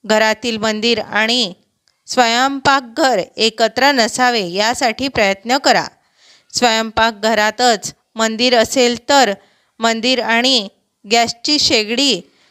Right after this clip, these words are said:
सरळ रेषेत नसावी. विशेषतः लक्ष्मीनारायणाच्या पूजेने तुम्हाला जमीन आणि इमारतींचे फायदे मिळतील.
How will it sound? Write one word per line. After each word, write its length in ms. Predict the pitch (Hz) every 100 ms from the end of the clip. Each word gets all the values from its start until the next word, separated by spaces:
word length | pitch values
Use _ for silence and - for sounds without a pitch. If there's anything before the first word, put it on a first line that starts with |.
| -
सरळ 560 | - 262 240 247 277
रेषेत 500 | 330 254 226 - 294 294
नसावी. 640 | 254 214 - 247 226 190 165 _
विशेषतः 920 | 208 226 - 294 - - 226 220 247 - _ - _ -
लक्ष्मीनारायणाच्या 1600 | 240 247 285 311 320 247 226 240 254 247 254 262 254 294 214 - _ _ _ -
पूजेने 460 | 240 240 233 254
तुम्हाला 680 | 285 254 233 247 254 262 175 - _ _ _ -
जमीन 380 | 220 240 254 262
आणि 360 | 214 233 262 247
इमारतींचे 1120 | 214 226 247 262 277 269 247 240 285 269 196 - _
फायदे 420 | 240 214 190 226 294
मिळतील. 680 | 294 240 - - 254 175